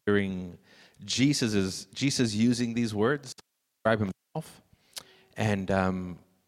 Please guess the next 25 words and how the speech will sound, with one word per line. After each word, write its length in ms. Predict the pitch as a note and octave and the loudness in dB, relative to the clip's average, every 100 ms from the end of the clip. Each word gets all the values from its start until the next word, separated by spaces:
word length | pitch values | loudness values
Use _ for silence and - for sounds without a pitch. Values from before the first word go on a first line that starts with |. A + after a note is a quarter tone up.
| _ _ _ _ _ _ _ | _ _ _ _ _ _ _
I 100 | - | -4
want 220 | A#2+ C3 | -4 -2
you 60 | B2 | -4
to 60 | A#2 | -2
keep 200 | - - | 0 0
that 180 | G2 | -2
picture 300 | - C3 - | -2 -4 -2
in 80 | F#2+ | -2
your 120 | F2+ | -2
mind 420 | E2+ E2 E2 D#2+ - | -2 -4 -8 -12 -18
when 200 | - F#2+ F#2+ | -6 -4 -2
he 100 | G2 | -4
says 340 | - G#2+ G2 | 0 0 0
those 220 | G2+ F#2+ | 0 0
words, 260 | F#2+ G2+ G2 | 2 0 2
"I 120 | F#2+ | 0
am," 280 | G2 G#2+ G2 | 2 0 -2
when 140 | F2+ - | -4 -4
we're 80 | |
gonna 120 | G2 F#2 | -6 -4
be 100 | F2 | -6
exploring 440 | E2+ - G2 G#2 | -6 -2 0 0
them. 120 | F#2 | -4
Come 220 | F2+ G#2 | -6 -6
back 320 | G2+ G2+ G2 | -2 -2 -4